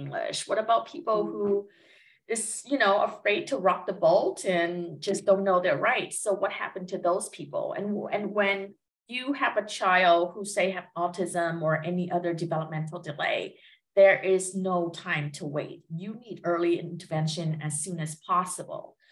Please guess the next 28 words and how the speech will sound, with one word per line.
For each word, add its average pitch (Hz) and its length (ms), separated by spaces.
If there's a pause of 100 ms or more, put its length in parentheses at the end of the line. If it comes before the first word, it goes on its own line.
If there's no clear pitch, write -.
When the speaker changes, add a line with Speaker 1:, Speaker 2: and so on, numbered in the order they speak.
(240)
Speaker 1:
So - 180
now 196 300 (140)
you 202 100
Speaker 2:
Mm-hmm. - 80
Speaker 1:
have, 170 340 (540)
you 190 60
know, 156 340
a 156 60
parent 180 520 (160)
to 165 460 (560)
have 220 280
to 233 120
work 190 580 (140)
and 185 160
at 180 160
the 180 80 (140)
same 185 220
time, 180 600
um, 151 540
being 190 260
told 190 320
to 196 60
go 180 260
in 180 80
different 175 320
directions, 151 840
and 165 180
then 151 340